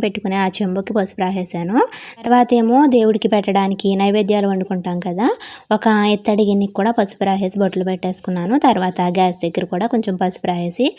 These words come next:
కుంకుమ బొట్లు అయితే పెట్టేసుకున్నాను. ఈ మూడిటికి కూడా ఒకేసారి పని అయిపోతుంది కదా అనేసి ఇలా చేశాను. నిన్న నైట్కే నేను మొత్తం అన్నీ కూడా క్లీన్ చేసి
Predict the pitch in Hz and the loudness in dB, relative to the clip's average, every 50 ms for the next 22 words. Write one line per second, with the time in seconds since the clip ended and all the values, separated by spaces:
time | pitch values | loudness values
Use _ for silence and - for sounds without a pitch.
0 | - - - - _ _ 226 220 190 - 202 196 185 180 - 180 185 185 233 233 | -12 -20 -20 -20 _ _ 0 0 0 0 -2 -2 -2 -2 0 -2 -2 0 0 0
1 | 240 220 202 - 185 185 - - 185 180 170 170 175 196 240 311 466 403 233 214 | 0 -2 -2 -2 -4 -4 -4 -4 -6 -6 -4 -4 -4 -2 -2 0 0 2 2 2
2 | 202 196 196 196 196 202 208 202 208 - 208 196 196 190 208 233 226 - 196 202 | 2 0 0 0 -2 -2 -2 -4 -2 -2 -4 -2 -2 0 0 0 0 0 0 -2
3 | 196 - 196 196 190 196 180 180 185 175 - 175 175 - 170 175 180 170 165 175 | 0 0 -2 -2 -2 -2 -2 -2 -4 -4 -4 -6 -4 -4 -6 -4 -4 -4 -4 -4
4 | 175 175 180 175 - 208 190 180 175 - 175 170 - 180 175 165 156 208 269 453 | -4 -4 -6 -4 -4 -2 -2 -2 -2 -2 -4 -4 -4 -6 -6 -4 -2 0 0 0
5 | 539 - - - - - - _ - 220 220 220 226 226 226 220 214 214 208 254 | 0 -2 -10 -20 -20 -20 -20 _ -4 0 2 4 4 4 4 4 2 2 0 0
6 | - - 262 285 302 302 277 247 240 233 220 208 214 220 214 208 208 214 226 220 | 0 2 2 4 4 4 4 4 4 4 2 0 0 -2 0 0 2 0 0 0
7 | - 214 214 233 262 285 285 - 240 220 214 208 214 220 - | 0 0 0 2 2 0 2 4 2 2 4 2 0 0 0